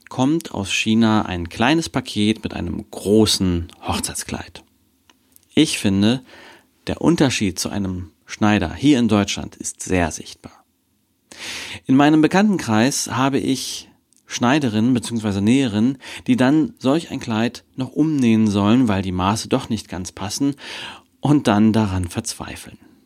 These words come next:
Und falls ihr auch zu den Menschen gehört, die bestimmte Stoffe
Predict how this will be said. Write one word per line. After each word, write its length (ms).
Und 100
falls 320
ihr 100
auch 220
zu 120
den 140
Menschen 300
gehört, 440
die 60
bestimmte 540
Stoffe 480